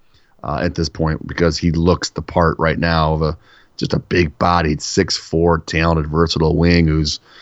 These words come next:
it does so many things for, to help your team win. Lucas Williamson, uh, on the other hand, I mean, he took an official visit to Hofstra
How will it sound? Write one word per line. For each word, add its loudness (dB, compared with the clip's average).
it -6
does 2
so 4
many 2
things -2
for, -20
to -6
help -4
your -8
team -4
win. -4
Lucas 4
Williamson, 2
uh, 0
on 0
the 0
other 0
hand, 2
I 4
mean, 4
he 2
took 0
an 4
official 0
visit 2
to 2
Hofstra -2